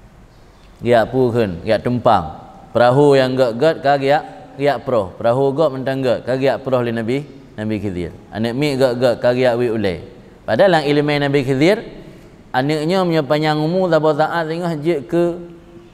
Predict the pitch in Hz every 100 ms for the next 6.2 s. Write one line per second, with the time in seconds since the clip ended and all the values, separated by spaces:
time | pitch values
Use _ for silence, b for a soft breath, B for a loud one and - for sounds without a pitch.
0 | - 151 156 156 156 165 160 156 151 151
1 | 135 101 85 - - - - 113 139 139
2 | 143 139 127 139 110 - - - - -
3 | 131 117 - 123 120 123 131 151 117 120
4 | 127 120 120 120 120 131 131 123 123 123
5 | 120 120 139 127 123 117 117 117 110 107
6 | 95